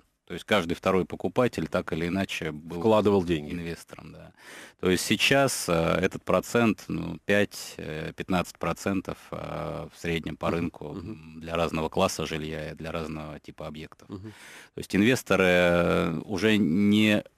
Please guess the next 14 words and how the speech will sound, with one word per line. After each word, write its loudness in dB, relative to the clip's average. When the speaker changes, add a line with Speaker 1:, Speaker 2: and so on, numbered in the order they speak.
Speaker 1:
желают 4
зарабатывать 2
много 0
на -4
недвижимости. -10
Основная 4
мотивация 2
инвесторов 2
сейчас -2
сохранить 2
Speaker 2:
Сохранить -2
капитал, -12
да? -18
Speaker 1:
э, -2